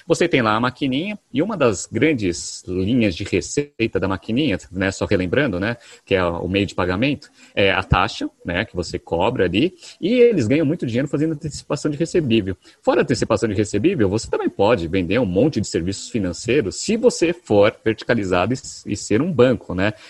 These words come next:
conta corrente, et cetera e tal. Então, assim, o Banco Inter, ele fez esse movimento, que Santander já tinha feito, que Itaú já tem, que, é, o Bradesco, junto com o Banco do Brasil, tem ali a Cielo, consequentemente, também é um movimento interessante aí pro Banco Inter fazer. Então, uma verticalização,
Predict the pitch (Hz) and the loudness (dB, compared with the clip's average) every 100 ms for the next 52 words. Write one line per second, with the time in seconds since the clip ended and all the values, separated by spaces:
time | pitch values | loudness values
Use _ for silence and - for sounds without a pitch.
0 | - 87 110 - 104 90 107 110 90 87 | -10 -4 -2 -2 0 2 2 2 -2 -8
1 | - 98 95 131 131 95 90 - - - | -2 -2 0 -2 -2 -2 -2 -6 -14 -4
2 | 180 180 185 175 180 170 196 202 202 - | -2 0 2 2 4 2 2 0 0 2
3 | 190 202 269 214 226 196 113 - _ - | 0 0 -2 -2 -2 -2 -4 -8 _ 2
4 | 143 - 104 - 98 90 87 90 - 120 | 4 4 -2 0 2 2 0 -2 -4 -4
5 | 143 175 196 - - 101 - 92 101 98 | -2 -2 -2 -6 -6 -4 0 0 0 -2
6 | 135 - 143 196 - - - 147 135 95 | -4 -2 -2 -2 -8 -20 -2 2 4 2
7 | - _ 101 95 95 92 98 92 101 95 | -2 _ 2 4 4 4 2 2 2 0
8 | - 92 90 110 - 104 95 98 95 98 | -4 -6 -4 -4 -6 -4 -2 0 2 2
9 | 87 87 - 110 107 82 - 85 92 90 | 2 -2 -2 -2 -2 -6 -10 -4 0 0
10 | 90 - 151 131 151 311 _ _ _ - | 0 -2 0 0 0 -4 _ _ _ -2
11 | 139 135 131 - 123 131 - - - 135 | 0 0 0 0 0 0 -2 -10 -6 -2
12 | 127 135 135 123 120 120 123 131 117 107 | 0 0 -2 0 -2 -2 -2 0 0 0
13 | 113 110 117 117 117 120 120 120 120 120 | -4 -2 -4 -2 -2 -2 -2 -2 -4 -6
14 | 143 110 90 87 196 220 214 - 214 214 | -6 -4 -4 -4 -4 -2 -2 0 0 0
15 | 214 240 254 | 2 0 0